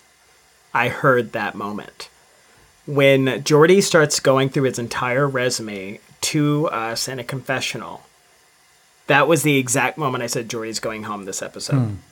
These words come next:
Speaker 1: Because I was like, "This is a final tribal council speech.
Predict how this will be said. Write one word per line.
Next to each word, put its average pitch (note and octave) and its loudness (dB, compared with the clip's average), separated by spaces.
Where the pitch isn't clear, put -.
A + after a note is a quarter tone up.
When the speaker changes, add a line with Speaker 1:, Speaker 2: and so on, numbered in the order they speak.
Speaker 1:
Because E3+ 4
I F3 8
was E3 4
like, E3 2
"This E3 4
is D#3+ 0
a C#3+ 4
final C#3+ 0
tribal C3 -4
council A2+ -8
speech. - -12